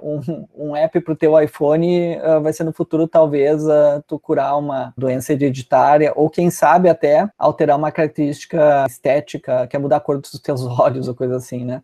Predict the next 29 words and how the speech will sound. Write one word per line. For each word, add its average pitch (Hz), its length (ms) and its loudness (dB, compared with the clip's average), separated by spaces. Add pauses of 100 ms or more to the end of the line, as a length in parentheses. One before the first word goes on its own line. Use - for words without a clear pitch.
Inclusive 156 500 2
indivíduos 185 380 2
adultos, 185 540 2
mas 143 140 -10
principalmente, 170 640 -6
né, 139 540 -6
que 151 120 -8
eles 135 120 -8
chamam 147 200 -6
de 147 40 -4
designer 143 480 2
babies, 135 540 0
né, 127 340 -4
e 131 40 -8
et - 100 -12
cetera. - 260 -12 (100)
Então, 185 200 0
assim, 180 400 -2
é 151 120 4
um 240 120 2
tema 202 340 6
que - 140 -10
tem 190 100 -2
a 202 60 2
ver 190 140 2
com 196 180 -2
I 160 80 2
A, 147 180 2
porque 175 500 0